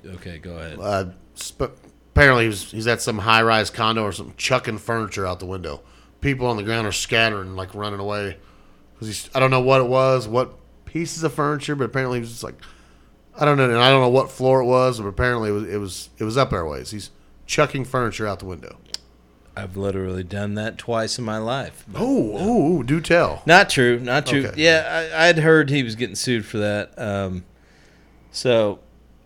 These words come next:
Speaker 1: yeah.
Speaker 2: Or maybe, is this all staged so we can do
Speaker 1: Well,
Speaker 2: a, do a book and then a movie?
Speaker 1: here's the deal. We got a guy that's basically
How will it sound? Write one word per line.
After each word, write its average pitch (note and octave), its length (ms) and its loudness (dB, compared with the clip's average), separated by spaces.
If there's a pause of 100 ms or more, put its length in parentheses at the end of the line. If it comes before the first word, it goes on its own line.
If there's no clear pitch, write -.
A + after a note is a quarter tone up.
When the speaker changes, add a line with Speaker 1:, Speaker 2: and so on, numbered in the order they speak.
(320)
Speaker 1:
yeah. F#2+ 260 -10 (520)
Speaker 2:
Or C3 80 -2
maybe, G3 260 6
is C3+ 160 2
this F3 180 -2
all E3+ 160 2
staged C#3+ 520 -2
so C#3 60 -8
we C3 60 -8
can G#2+ 240 -12 (580)
do C3 80 0
Speaker 1:
Well, F#3 280 4
Speaker 2:
a, - 40 -18
do D#3+ 160 4
a D3 40 4
book C3+ 420 2
and A#2 100 -6
then C3 120 -2
a C3+ 40 -2
movie? C#3 420 -4 (160)
Speaker 1:
here's A3 260 2
the D#3+ 60 -4
deal. A#2 340 2
We A2 180 -6
got D#3+ 160 2
a B2+ 60 0
guy B2+ 320 4
that's G#2+ 560 -4 (260)
basically A2 840 -2